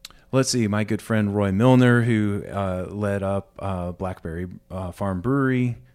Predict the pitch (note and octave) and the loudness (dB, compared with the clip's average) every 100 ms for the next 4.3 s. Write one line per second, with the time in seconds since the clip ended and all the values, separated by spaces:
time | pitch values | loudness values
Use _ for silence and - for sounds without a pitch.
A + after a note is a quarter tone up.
0 | _ - G2+ G2 G2 - F#2+ G2 F#2+ G2 | _ -8 -6 -4 -6 -8 -8 -6 -6 -6
1 | F#2 D#2+ - G2 F#2+ F#2+ F#2+ G2 F#2+ F#2+ | -8 -8 -6 -6 -6 -6 -4 -4 -4 -4
2 | F#2 F#2 F#2+ F#2+ F2+ F#2 G2 F#2+ F#2+ F2 | -4 -4 -4 -6 -8 -10 -10 -6 -8 -6
3 | F#2 F#2 F2+ F2+ - _ - - G2+ F#2 | -6 -6 -6 -8 -14 _ -20 -10 -10 -8
4 | G2 G2+ F2+ | -6 -6 -6